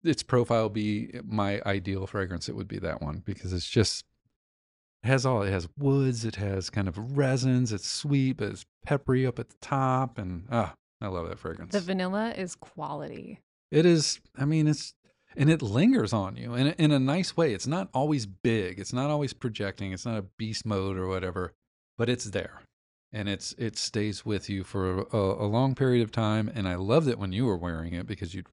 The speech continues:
Speaker 1: walk by my desk and I just, and then I would just spray it on top of whatever I'd wear, because it would inspire me to wear that one. So, ooh, that's a good one.
Speaker 2: It has been an amazing la-, layering fragrance. I'm glad you brought that up. I've kind of been piling it on with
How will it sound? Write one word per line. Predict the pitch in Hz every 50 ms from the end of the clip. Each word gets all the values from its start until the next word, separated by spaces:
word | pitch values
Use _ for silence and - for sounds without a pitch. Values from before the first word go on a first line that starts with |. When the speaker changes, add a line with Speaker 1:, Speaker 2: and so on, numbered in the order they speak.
| _ -
Speaker 1:
walk | 113 120 117 -
by | 107 98
my | 92 90 92
desk | 90 - 151 143 135 139 131 - -
and | - 90
I | 87 90
just, | - - - - - - - _ _ _ _ _ _ -
and | 127 123 135 143
then | 143 143 143 135 131 - - _ _ _ _ _ _ _ -
I | 123 123
would | 127 123 120
just | 113 107 -
spray | - - 113 104 104
it | 104
on | 101 92 98
top | 113 101 92 92
of | 95
whatever | 92 95 95 98 95 95 95 90
I'd | 87 90
wear, | 92 107 117 107 90
because | 90 85 - 92 85 85
it | 92 107
would | 101 90
inspire | 90 82 - - 101 92 90 90
me | 90 90
to | 82 85
wear | 87 92 95
that | 95 92 92
one. | 92 87 87 _
So, | - - - - - _ _ - - _ _ _ _ _ _ _ _ _ _ _ _ _ _ _ _ _ _ _ _ _ _ _ _ _ - 107
ooh, | 101 87 - - - - _ -
that's | 101 92 -
a | 92
good | 87 101 90 85
one. | 90 82 85 -
Speaker 2:
It | 277 -
has | - 277 285 294 -
been | - 285 269
an | 240 202
amazing | 196 196 175 180 175 185 175 170
la-, | 165 165 165 175 _ -
layering | - 196 185 175 170 170 175
fragrance. | - - 165 156 - - 180 -
I'm | 185 190
glad | 185 185 185 196 214
you | 214
brought | 190 202 185 - -
that | 175 160
up. | 156 147 -
I've | - 185 175
kind | - - - 185 185
of | 196 202 -
been | 233 220 214
piling | 208 - - 185 175 175 180 180 175
it | 175 165
on | 160 160 160 165
with | 165 160 160